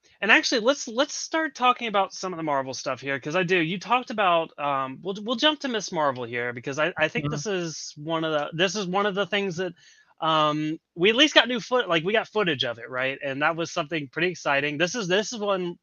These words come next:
Speaker 1: has been done filming for a while now, and it's something that, like, you could have done a full trailer on. Um, Luis, I wanna gauge your interest on Miss Marvel a little bit more.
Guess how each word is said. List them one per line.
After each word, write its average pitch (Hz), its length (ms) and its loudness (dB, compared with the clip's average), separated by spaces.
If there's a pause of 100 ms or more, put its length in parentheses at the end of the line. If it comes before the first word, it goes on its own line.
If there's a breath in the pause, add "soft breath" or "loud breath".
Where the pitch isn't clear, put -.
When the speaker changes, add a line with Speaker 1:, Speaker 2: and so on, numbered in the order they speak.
(220)
Speaker 1:
has 147 240 -2
been 147 180 -4
done 139 200 2
filming 135 300 -4
for 139 160 -4
a 127 60 -2
while 120 320 -2
now, 120 320 -4 (400 soft breath)
and 139 360 0
it's 156 260 -2
something 196 300 -6
that, 180 100 0
like, 151 180 2 (200)
you 262 100 -8
could - 140 -4
have 143 100 0
done 131 160 -2
a 123 60 -6
full 123 180 -10
trailer 139 420 -4
on. 120 220 -8 (400 soft breath)
Um, 156 320 2 (580)
Luis, 254 380 2
I 214 60 4
wanna 247 160 2
gauge 269 240 0
your 226 160 4
interest 190 560 -4
on 160 200 -2
Miss 156 200 -6
Marvel 156 280 0
a 139 60 -2
little 139 160 -6
bit 139 140 -6
more. 135 500 -4